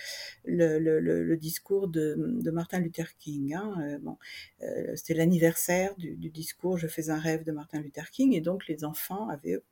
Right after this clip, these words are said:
organisé une petite représentation théâtrale là-dessus. Eh bien, il y a eu un déchaînement sur les réseaux sociaux contre eux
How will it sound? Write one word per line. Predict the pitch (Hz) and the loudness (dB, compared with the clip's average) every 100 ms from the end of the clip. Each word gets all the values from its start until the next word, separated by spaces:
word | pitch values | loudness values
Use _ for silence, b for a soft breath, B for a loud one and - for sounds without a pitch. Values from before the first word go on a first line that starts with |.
| - | -12
organisé | 123 143 151 | -6 -2 0
une | 180 165 | 0 -2
petite | 165 - 202 | -6 -10 -16
représentation | - 170 - 160 147 156 196 | -10 -10 -8 -12 -10 -10 -10
théâtrale | 196 156 147 - 190 185 233 | -8 -8 -8 -6 -6 -4 -6
là-dessus. | 151 151 - 302 - B B B _ | -10 -12 -4 -4 -4 B B B _
Eh | 196 | 2
bien, | 170 180 170 | 4 2 2
il | 170 | 6
y | 170 | 6
a | |
eu | 175 180 175 - | 6 4 2 0
un | 156 | 0
déchaînement | 147 233 - 208 208 196 196 | 4 6 6 4 0 -2 -6
sur | - | -8
les | 170 | -6
réseaux | 160 151 156 | -6 -6 -10
sociaux | 151 - - 339 330 | -10 -10 -4 -4 -4
contre | - 190 - 262 | -4 -4 2 4
eux | 392 | 4